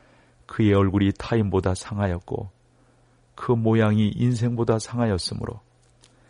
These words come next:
무리가 그를 보고 놀랐거니와" 라고 미리 예언한 바가 있습니다. 시롱을 다한 후 홍포를 벗기고 도로 그의 옷을 입혀 십자가에 못 박히고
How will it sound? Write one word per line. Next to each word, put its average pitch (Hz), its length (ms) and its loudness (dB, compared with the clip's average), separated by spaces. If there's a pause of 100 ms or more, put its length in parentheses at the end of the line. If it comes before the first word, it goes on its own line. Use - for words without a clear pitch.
(240)
무리가 98 400 2
그를 113 280 0
보고 120 440 2 (340)
놀랐거니와" 98 960 -2 (400)
라고 - 360 -8
미리 131 440 0
예언한 117 460 4
바가 101 200 -2
있습니다. 135 480 -8 (2750)
시롱을 104 480 4
다한 95 400 2
후 98 240 2
홍포를 131 560 0
벗기고 98 680 -6 (760)
도로 104 280 4
그의 101 240 4
옷을 92 320 2
입혀 92 320 0
십자가에 120 480 2
못 110 220 -4
박히고 120 500 -2